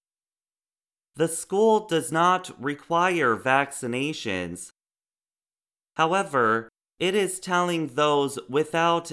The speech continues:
a record of vaccination that they could face weekly covid nineteen tests. Some schools cannot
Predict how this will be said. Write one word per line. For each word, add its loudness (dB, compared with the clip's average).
a -2
record -2
of 2
vaccination -2
that 0
they 2
could -4
face -2
weekly -4
covid -2
nineteen -4
tests. -4
Some 0
schools 0
cannot 0